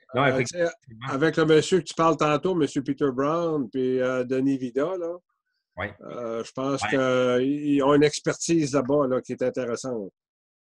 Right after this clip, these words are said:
Speaker 1: Moi, euh, écoute, euh, je vais essayer d'y, d'y être, mais je ne serai pas au début, c'est sûr, parce que moi-même, je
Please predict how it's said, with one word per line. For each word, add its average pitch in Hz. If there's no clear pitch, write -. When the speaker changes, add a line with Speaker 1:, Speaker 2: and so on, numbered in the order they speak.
Speaker 1:
Moi, 123
euh, 110
écoute, 135
euh, 110
je 90
vais 113
essayer 147
d'y, 113
d'y 95
être, 151
mais 107
je 101
ne 104
serai 107
pas -
au 139
début, 113
c'est 113
sûr, 151
parce 104
que -
moi-même, 131
je 101